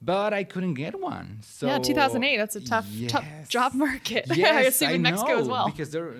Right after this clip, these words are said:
Speaker 1: happened a lot of bad stuff in, in economy in, in Mexico and at the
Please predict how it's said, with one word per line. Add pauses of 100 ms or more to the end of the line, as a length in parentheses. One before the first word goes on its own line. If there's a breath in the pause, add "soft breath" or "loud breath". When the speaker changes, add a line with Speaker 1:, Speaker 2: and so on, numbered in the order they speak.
Speaker 1:
happened
a
lot
of
bad
stuff
in,
in
economy
in,
in
Mexico
and
at
the